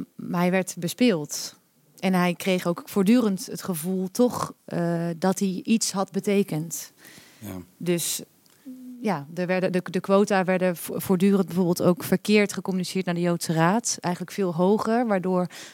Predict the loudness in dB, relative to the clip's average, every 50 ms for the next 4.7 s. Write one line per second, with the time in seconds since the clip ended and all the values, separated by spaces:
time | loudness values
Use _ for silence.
0 | -20 _ _ 0 2 4 6 6 6 4 4 0 -2 -2 -4 -4 -4 -2 0 0
1 | 2 2 2 0 0 0 0 -2 0 0 2 4 4 4 4 4 4 4 4 4
2 | 4 2 0 -2 _ _ _ _ -10 -8 -6 -6 -6 -4 -4 -4 -2 2 2 4
3 | 4 4 2 0 -2 -2 -4 -6 -6 -4 -4 -4 -4 -2 -2 -2 -2 -2 -2 -4
4 | -4 0 2 2 2 2 2 2 4 4 4 4 4 2